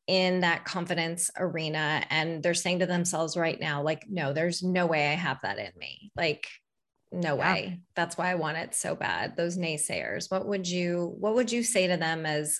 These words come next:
Speaker 1: a way for them to get out of their own way?
Speaker 2: Mm-hmm. I'll probably ask them to highlight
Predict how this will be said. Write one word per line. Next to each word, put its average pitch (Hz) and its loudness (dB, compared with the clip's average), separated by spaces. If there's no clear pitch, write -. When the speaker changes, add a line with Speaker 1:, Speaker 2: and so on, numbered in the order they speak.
Speaker 1:
a 180 0
way 160 0
for 165 -2
them 156 -2
to 175 -6
get 156 0
out 151 0
of 147 0
their 147 2
own 147 -2
way? - -4
Speaker 2:
Mm-hmm. 151 -6
I'll 190 0
probably 285 0
ask 208 0
them 185 0
to 180 0
highlight 170 -2